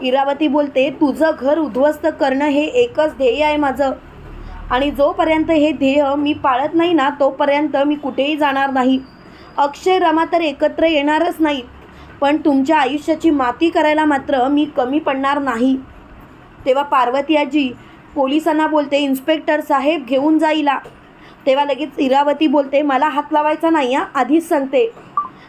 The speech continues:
तेव्हा पार्वती आजी बोलते, "इन्स्पेक्टर साहेब, सांगितलंय ना, घेऊन जा हिला,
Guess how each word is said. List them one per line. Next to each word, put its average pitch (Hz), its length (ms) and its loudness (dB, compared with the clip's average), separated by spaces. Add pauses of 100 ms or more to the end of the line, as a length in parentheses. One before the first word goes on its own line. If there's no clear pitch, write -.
(200)
तेव्हा 285 180 2
पार्वती 269 460 0
आजी 277 180 0
बोलते, 277 300 0
"इन्स्पेक्टर 320 580 -2
साहेब, 320 280 0 (100)
सांगितलंय 330 500 0
ना, 302 160 -2
घेऊन 311 360 0
जा 320 160 2
हिला, 320 280 0